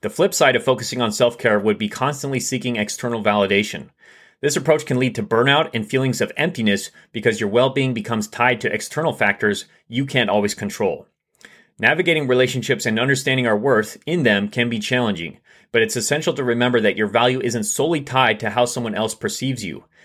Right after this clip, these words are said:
Taking time for self-care is an act of self-love, ensuring you remain strong, resilient, and true to yourself,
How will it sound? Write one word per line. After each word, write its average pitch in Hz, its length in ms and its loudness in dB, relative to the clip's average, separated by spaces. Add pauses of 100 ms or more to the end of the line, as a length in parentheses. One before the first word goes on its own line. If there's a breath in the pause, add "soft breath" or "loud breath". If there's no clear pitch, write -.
(260 soft breath)
Taking 139 300 -2
time 135 220 -2
for 120 100 -2
self-care 151 500 2
is 104 180 -2
an 104 120 -2
act 120 260 0
of 104 100 -4
self-love, 110 680 0 (280 soft breath)
ensuring 127 440 0
you 117 140 -2
remain 107 320 2
strong, 123 640 0
resilient, 113 640 0
and 107 100 0
true 123 180 -6
to 117 60 -2
yourself, 110 560 0